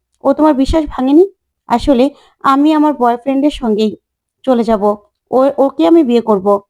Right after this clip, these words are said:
ওর সন্তানই আমার গর্ভে মিঠিল।" এই বলেই বাবিলের হাতে মিঠিলের হাত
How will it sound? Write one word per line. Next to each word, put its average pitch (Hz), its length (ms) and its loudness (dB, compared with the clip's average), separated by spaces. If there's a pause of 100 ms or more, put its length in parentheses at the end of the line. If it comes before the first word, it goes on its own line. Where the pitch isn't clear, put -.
(380)
ওর 247 200 0
সন্তানই 269 420 0
আমার 277 180 2
গর্ভে 220 320 -2
মিঠিল।" 220 360 -2 (380)
এই 320 160 2
বলেই 320 280 2 (280)
বাবিলের 302 520 2
হাতে 226 280 0 (340)
মিঠিলের 311 400 2
হাত 254 240 0